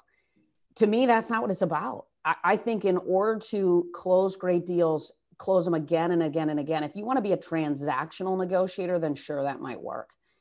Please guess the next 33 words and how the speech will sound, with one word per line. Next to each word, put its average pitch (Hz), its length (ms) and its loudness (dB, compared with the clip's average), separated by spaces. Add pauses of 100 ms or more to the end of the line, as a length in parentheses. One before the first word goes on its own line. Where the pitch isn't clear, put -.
(180)
But 175 120 0
if 175 60 -10
you 233 120 -2
wanna 285 320 0
ever 180 280 4
go 160 220 2
back 123 400 -6 (320)
to 151 120 -4
that 135 200 -4
relationship, 123 760 -8
to 143 120 -6
that 139 220 -4 (720)
i-, 190 40 -4
i-, 175 260 0
individual 170 640 2
company 165 440 0
or 156 220 0
whatever 170 280 2
it 165 60 0
might 160 220 -2
be, 165 300 6 (420)
we've 202 160 -4
gotta 330 180 -2
build 202 180 -2
great 175 200 0
relationships. 151 800 -2
I 165 60 -6
think 180 180 -6
re-, 170 140 0
relationships 160 800 -2
are 156 60 -4
the 147 120 -4
foundation 143 1080 -4